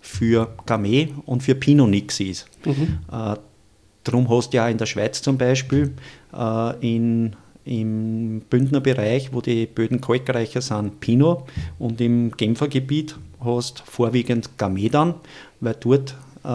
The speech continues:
Speaker 1: weniger Kalk ist, mehr Granit und somit, äh, eher für Gamay geeignet.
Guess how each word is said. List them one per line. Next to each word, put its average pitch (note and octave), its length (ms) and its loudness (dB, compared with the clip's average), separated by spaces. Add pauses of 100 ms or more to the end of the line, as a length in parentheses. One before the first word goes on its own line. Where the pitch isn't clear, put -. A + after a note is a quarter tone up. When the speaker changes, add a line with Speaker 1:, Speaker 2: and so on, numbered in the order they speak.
(500)
Speaker 1:
weniger C3+ 340 2
Kalk C3+ 360 2
ist, D3+ 240 -4
mehr A#2+ 220 0
Granit C3+ 560 4 (360)
und C3 180 0
somit, B2+ 580 4 (280)
äh, A#2+ 400 -2
eher A#2+ 100 2
für B2+ 140 -4
Gamay B2+ 320 2
geeignet. G2 560 -4